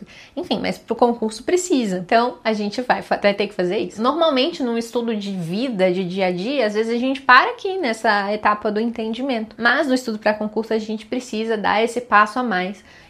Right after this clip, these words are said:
e entender os detalhes. Então agora que você já tá mais experiente, você já tem a base de toda a matéria, né? Você já domina os conceitos, é muito mais fácil você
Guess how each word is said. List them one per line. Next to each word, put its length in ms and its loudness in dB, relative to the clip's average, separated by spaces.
e 220 -6
entender 680 -4
os 160 -2
detalhes. 640 -8
Então 280 4
agora 420 6
que 120 -8
você 140 -8
já 100 0
tá 140 -2
mais 180 -2
experiente, 420 -2
você 220 -4
já 120 0
tem 160 -4
a 60 2
base 360 2
de 140 -8
toda 200 -2
a 40 -2
matéria, 540 4
né? 160 -4
Você 240 -6
já 80 -2
domina 520 -2
os 80 -6
conceitos, 600 -2
é 80 4
muito 560 2
mais 240 -4
fácil 480 0
você 340 -4